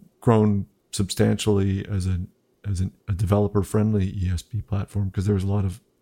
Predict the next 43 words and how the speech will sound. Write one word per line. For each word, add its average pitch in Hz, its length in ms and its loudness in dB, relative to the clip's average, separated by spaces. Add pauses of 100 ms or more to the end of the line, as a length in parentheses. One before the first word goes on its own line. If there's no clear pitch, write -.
(220)
not 107 200 0
very 104 160 2
developer-friendly 98 800 0
<laughs> 104 100 -2
E 107 40 0
S 104 120 -4
B 107 160 -6
platforms, 104 600 -6 (760)
um, 101 360 2 (160)
recognized 107 600 4
that, 98 240 2 (160)
you 104 80 -2
know, 92 180 0
A 113 160 2
P 104 180 0
Is, 95 360 2
this 107 200 -2
is 110 120 -2
the 101 80 4
way 92 340 2
companies 92 500 -4
were 95 80 -4
gonna 95 200 0
want 95 280 -2
to - 120 -16
integrate, 101 440 -6
and 101 140 -2
that - 80 -4
there's 101 160 0
a 101 60 0
lot 104 200 -2
more 101 160 -2
value 95 480 0
in, 90 240 -2 (420)
instead 107 280 2
of 101 80 4
just 95 240 0
wiring 95 640 0 (100)
point 104 220 2
A 92 120 2
to 92 80 -2
point 90 380 -2
B, 95 360 2